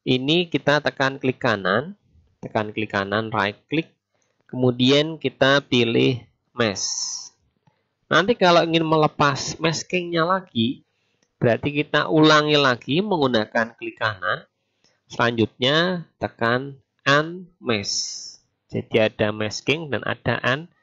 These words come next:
unmask. Ya, ini bisa dua menu atau satu menu bisa dua fungsi ya. Jadi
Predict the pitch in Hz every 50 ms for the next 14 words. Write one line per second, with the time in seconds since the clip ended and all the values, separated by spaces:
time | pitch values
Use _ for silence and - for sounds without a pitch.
0 | _ _ _ _ _ _ - 101 95 101 101 98 98 - - - - - - -
1 | _ _ _ _ _ _ _ _ _ - 101 98 98 120 127 - - 101 110 135
2 | 139 123 - 120 - - 120 107 110 - _ _ _ _ _ _ _ _ _ _
3 | _ _ _ _ _ - - 120 120 113 110 113 113 113 113 117 123 139 156 170
4 | 196 208 110 113 - - 117 113 - 113 107 - - 117 117 113 120 131 143 151
5 | - - 117 - 120 113 107 - 120 107 104 104 127 131 127 123 - 147 123 101
6 | 98 98 104 123 - - 123 120 - 127 127 131 135 135 131